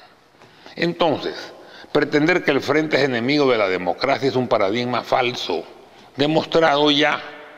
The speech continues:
Se nos quiere ahora revender y últimamente con mayor vehemencia la idea de que El Salvador es Venezuela. Ya lo hicieron en la segunda vuelta electoral y hoy lo que repiten lo mismo, tratando de que el fantasma del miedo se apodere de nosotros.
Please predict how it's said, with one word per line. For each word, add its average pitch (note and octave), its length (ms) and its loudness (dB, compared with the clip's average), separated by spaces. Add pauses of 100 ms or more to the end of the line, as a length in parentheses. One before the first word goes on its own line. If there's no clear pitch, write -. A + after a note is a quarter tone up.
(480)
Se C3+ 160 2
nos B2+ 140 0
quiere E3+ 220 2
ahora C#3 300 4
revender G#2 540 -2
y A2 40 -2
últimamente A2+ 720 -4
con F#2 140 -8
mayor G#2 340 0
vehemencia A#2+ 720 0
la A2 100 -2
idea A#2+ 220 2
de A2 140 -2
que - 80 -8
El G2 80 -2
Salvador F#2 560 0
es G2+ 80 0
Venezuela. E2+ 760 -6 (1080)
Ya D#3 160 2
lo F#3 160 4
hicieron E3 460 2
en C3 60 0
la A2 100 0
segunda D3 340 0
vuelta D#3+ 320 0
electoral A2 640 -4 (540)
y B2 100 2
hoy D#3 160 4
lo C#3+ 180 2
que - 120 -2
repiten D3+ 720 -2
lo G#2+ 100 0
mismo, C3 520 -2
tratando C3 560 0
de B2 100 0
que B2 80 -6
el G#2+ 80 -2
fantasma A2+ 560 -2
del G2+ 160 -2
miedo B2 240 2
se A2 80 -4
apodere G#2+ 400 0
de G#2+ 140 0
nosotros. F#2+ 520 -4